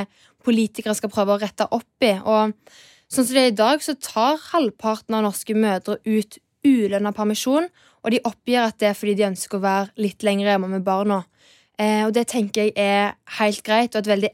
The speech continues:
enkelt grep vi kan gjøre da, det er å fristille foreldrepermisjonen.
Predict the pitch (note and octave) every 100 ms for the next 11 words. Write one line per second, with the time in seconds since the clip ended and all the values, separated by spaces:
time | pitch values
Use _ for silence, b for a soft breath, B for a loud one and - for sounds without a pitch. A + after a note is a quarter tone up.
0 | - G#3+ G#3+ G#3 - G#3 G3 G#3 G3+ -
1 | G3+ G3 F#3+ G#3+ A#3+ G3 G3+ G3+ - A3
2 | F#3+ - G3 F#3+ F#3+ F#3+ G3 G3 G#3+ F#3+